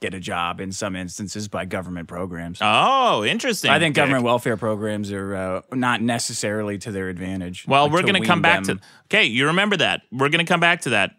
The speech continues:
Speaker 1: Cool.
Speaker 2: But, uh, I disagree because I, I don't think
Speaker 1: I
Speaker 2: the
Speaker 1: know.
Speaker 2: default, the default human disposition doesn't want to be homeless and impoverished. People
Speaker 1: Yeah.
Speaker 2: don't want to be reduced to begging for scraps and sleeping on the sidewalk.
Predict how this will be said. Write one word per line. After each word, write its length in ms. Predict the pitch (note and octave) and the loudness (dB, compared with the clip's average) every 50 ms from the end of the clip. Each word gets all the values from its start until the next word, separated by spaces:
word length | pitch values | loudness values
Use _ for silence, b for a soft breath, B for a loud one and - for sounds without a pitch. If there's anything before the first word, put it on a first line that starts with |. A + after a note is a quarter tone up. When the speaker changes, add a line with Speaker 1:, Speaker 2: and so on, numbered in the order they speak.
| _ - | _ -4
Speaker 1:
Cool. 120 | B2 C#3+ C3+ | 2 2 4
Speaker 2:
But, 220 | C3 A2+ F2+ - | 4 2 0 0
uh, 280 | D3+ C3+ C3 B2+ B2 - - | 2 4 4 4 2 2 2
I 140 | - D#3 E3+ | 2 2 4
disagree 440 | D#3+ D#3+ D#3+ - D#3 B2+ C#3+ F#3 F#3+ | 2 2 0 0 0 0 0 0 0
because 240 | C#3 B2 D3 C#3 C3+ | 0 0 0 2 2
I, 120 | D3 D3 C#3 | 2 2 2
I 120 | - C#3+ D#3 | 2 2 4
don't 160 | G3 G#3 G3+ | 4 4 2
think 100 | G3+ F#3 | 0 0
Speaker 1:
I 80 | D#3+ E3 | 0 0
Speaker 2:
the 80 | - | 2
Speaker 1:
know. 140 | A2 - E3 | 4 4 4
Speaker 2:
default, 340 | E3+ - E3+ D#3+ E3+ - - B B B B B B | 4 4 2 2 0 -2 -6 B B B B B B
the 80 | - D3 | -2 0
default 380 | D3 G3 A3+ G#3 A3+ G3 F3 | 2 2 2 4 2 2 2
human 280 | - F#3 F3+ F3+ F3+ E3 | 2 0 0 2 2 0
disposition 680 | C#3+ D#3 D#3+ - - D3 C3 C#3+ D3 C#3 E3+ E3 D3 A#2+ | 0 0 -2 -2 -2 -2 -2 0 0 0 0 0 0 2
doesn't 360 | - C#3+ D3+ D3 D#3+ A#2+ B2+ | 4 4 4 4 2 0 2
want 220 | B2+ C3 B2+ C3 | 2 4 2 2
to 80 | - B2 | 2 0
be 120 | A#2 A2+ | -2 -2
homeless 600 | G#2+ - C3 B2+ B2 A#2 G#2+ E2+ E2 - - - - | 0 2 2 4 4 4 2 0 -2 -6 -8 -6 -4
and 80 | - A2 | -2 -2
impoverished. 680 | G#2+ G#2 - B2 A2 A2 G#2 G2 E2 D#2 - - - - _ - | 0 2 4 4 6 6 4 2 -4 -8 -8 -12 -16 -18 _ -4
People 180 | - E3+ D#3+ | -2 0 2
Speaker 1:
Yeah. 80 | - - | 2 2
Speaker 2:
don't 240 | F3+ F3 B2+ B2+ B2+ | 2 2 2 0 2
want 320 | C3+ D3+ D3+ C#3+ A2 - | 4 4 4 4 0 -2
to 80 | - C#3 | -2 0
be 100 | C3 B2+ | 0 2
reduced 540 | A#2+ A#2+ A#2 G#2 - B2 A#2+ A#2 - - | 2 0 0 0 0 0 0 0 -2 -4
to 80 | - - | -6 -6
begging 460 | G2+ - A2 A2 A2+ G#2+ A#2 A2+ A2 | -2 0 2 2 2 2 2 0 0
for 120 | G2+ G#2+ G2 | -2 -4 -6
scraps 500 | - - - A2+ G#2 G2 G2+ F#2+ - - | -6 -2 2 2 4 4 2 0 -2 -4
and 120 | G#2+ G#2 | -4 -4
sleeping 400 | - - B2+ B2 G#2+ A#2 A2+ A2 | -2 0 0 0 0 0 0 0
on 100 | G#2 G#2 | 0 0
the 80 | G2 F#2+ | 0 0
sidewalk. 480 | - A#2 A2+ A2+ A2 G#2 F#2+ F2+ - | 0 2 2 2 2 2 0 -2 -4